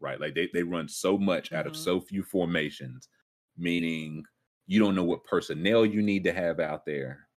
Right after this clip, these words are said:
Speaker 1: You don't know, you know, run or pass. You don't know what's going on, and it all looks similar, which is a good thing until you get seven weeks of tape on it.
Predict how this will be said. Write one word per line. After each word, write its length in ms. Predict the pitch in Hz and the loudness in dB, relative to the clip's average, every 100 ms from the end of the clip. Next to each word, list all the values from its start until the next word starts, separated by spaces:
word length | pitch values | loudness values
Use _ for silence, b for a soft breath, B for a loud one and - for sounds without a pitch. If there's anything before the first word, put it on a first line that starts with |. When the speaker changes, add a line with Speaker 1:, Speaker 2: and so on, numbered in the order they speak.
| - | -10
Speaker 1:
You 140 | 87 | -4
don't 260 | 92 82 78 | -2 -2 -4
know, 600 | 80 78 73 73 73 - _ _ _ _ - | -6 -4 -4 -4 -6 -8 _ _ _ _ -2
you 120 | 98 | -2
know, 160 | 78 - | -2 -6
run 260 | 80 95 98 | -4 -2 -2
or 60 | 78 | -4
pass. 640 | - 104 101 92 82 - | 0 4 6 6 2 -2
You 120 | 104 | 0
don't 180 | 107 92 | 2 2
know 120 | 87 | -2
what's 300 | 82 90 92 | -2 -2 -2
going 320 | 87 87 85 82 | -4 -4 -4 -4
on, 340 | 80 69 73 85 | -4 -6 -8 -6
and 140 | 85 | -4
it 100 | 87 | 0
all 280 | 80 85 82 | 4 6 4
looks 320 | 85 - - - | 0 -2 -4 0
similar, 480 | 107 85 64 - _ _ _ _ - | 2 2 -4 -12 _ _ _ _ 0
which 180 | 107 | 0
is 80 | 101 | 2
a 60 | 98 | 0
good 340 | 98 196 - | 4 4 4
thing 420 | 87 73 67 69 - _ _ _ - | -4 -4 -6 -8 -12 _ _ _ -4
until 400 | 101 90 - 104 | -2 0 4 4
you 200 | 98 98 | 4 2
get 360 | 90 90 82 _ _ _ _ _ _ _ | 2 2 0 _ _ _ _ _ _ _
seven 500 | - - 90 90 92 | -6 2 2 2 0
weeks 280 | 85 90 - | 0 -2 -4
of 100 | 90 | -4
tape 280 | 135 135 131 | 0 0 0
on 220 | 71 | -8
it. 60 | 50 | -10